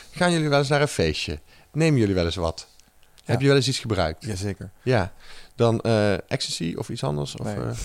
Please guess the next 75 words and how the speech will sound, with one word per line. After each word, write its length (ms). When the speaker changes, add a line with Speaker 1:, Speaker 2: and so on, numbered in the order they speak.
Speaker 2:
Nee, 140
ik 60
heb 100
nog 80
nooit, 220
eh, 220
ecstasy 200
gebruikt, 240
maar 200
ik, 160
eh, 160
eh, 40
we 80
hebben 380
dus 160
een 140
gedeelde, 380
eh, 180
hartstocht, 280
dat 120
is 60
ayahuasca, 640
maar 140
Speaker 1:
Ja. 80
Speaker 2:
ook 80
wel 80
eens 100
cannabis 480
en 80
dat 120
soort 140
Speaker 1:
Ja, 120
ja, 120
Speaker 2:
dingen. 60
Speaker 1:
oké. 100
Speaker 2:
Ja. 80
Ik 160
heb 100
Speaker 1:
Maar 80
Speaker 2:
wel 120
eens 100
trouwens 280
herbal 280
ecstasy 260
geprobeerd. 480
Dus 160
niet 120
het 80
Speaker 1:
Ja. 60
Speaker 2:
synthetische, 400
het 120
is 100
geen, 160
nou, 120
gewoon 140
tachtig 220
procent 300
van 100
het 100
Speaker 1:
Nou, 180
Speaker 2:
gebeuren. 300
Speaker 1:
laat 120
ik 60
het 120
voorbeeld 360
dan, 220
eh, 200
even 200
pakken 220
van 120
ecstasy. 580
Ja, 140
als 280
je, 320
ehm, 400